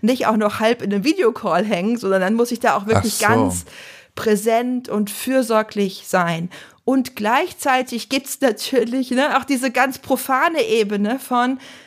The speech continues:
Speaker 1: wer sich schlecht fühlt, braucht auch ein bisschen Aufmerksamkeit. Und wenn ich krank bin,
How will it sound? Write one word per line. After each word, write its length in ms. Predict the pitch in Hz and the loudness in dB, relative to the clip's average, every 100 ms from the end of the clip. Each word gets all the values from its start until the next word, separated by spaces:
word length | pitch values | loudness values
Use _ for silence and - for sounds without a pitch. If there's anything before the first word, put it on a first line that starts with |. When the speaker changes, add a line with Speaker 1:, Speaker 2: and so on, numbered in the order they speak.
| _ | _
Speaker 1:
wer 200 | 196 254 | 0 0
sich 220 | 247 262 - | 0 -4 -4
schlecht 360 | 269 294 - | 0 0 -4
fühlt, 480 | - 247 262 277 269 | -6 -2 0 0 -4
braucht 360 | 233 254 277 - | 0 0 0 -2
auch 220 | 240 262 | -2 0
ein 100 | 262 | -2
bisschen 520 | 269 262 285 269 269 - - | -2 -4 -2 -2 -2 -6 0
Aufmerksamkeit. 1040 | 302 330 349 294 - 202 202 196 160 165 | 0 0 -2 -4 -2 -2 -2 -2 0 0
Und 120 | 185 | 0
wenn 140 | 196 202 | 0 0
ich 280 | 294 311 - | 0 -2 -4
krank 460 | - 233 226 - - | -2 0 0 -2 -2
bin, 300 | 220 254 | 0 0